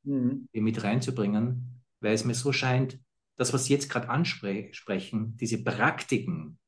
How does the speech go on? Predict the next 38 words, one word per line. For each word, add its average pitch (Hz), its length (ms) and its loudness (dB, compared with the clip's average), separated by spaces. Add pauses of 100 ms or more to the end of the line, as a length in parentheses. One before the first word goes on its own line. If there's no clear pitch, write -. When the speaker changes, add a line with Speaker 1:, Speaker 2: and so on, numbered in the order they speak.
Speaker 2:
des, - 240 -8
des 143 160 0
Speaker 1:
Mhm. 143 60 -4
Speaker 2:
spirituellen 107 440 0
Bewusstseins, 101 840 -2 (1300)
ist 170 180 2
in 156 120 -2
unterschiedlicher 175 640 6
Weise 127 340 6
in 127 140 -2
allen 151 300 6
kulturellen 139 520 4
Kontexten 131 880 -4 (320)
entwickelt 127 520 4
worden. 185 380 4
Die 127 60 -4
sind 143 180 4
nicht 139 240 2
alle 123 200 6
sozusagen 113 440 0
eins 120 260 0
zu 123 120 -4
eins 107 280 0
übernehmbar, 110 600 2
aber 131 100 2
da 113 80 -4
gibt's - 220 -8
unheimlich 143 360 4
Speaker 1:
Ja. 131 80 6
Speaker 2:
viele - 220 -4
Praktiken, - 720 -6 (140)
die 139 140 4
aber 139 460 2 (120)
all 180 540 6
damit 170 400 4
zu 156 100 -2
tun 147 280 0
haben, 131 540 -2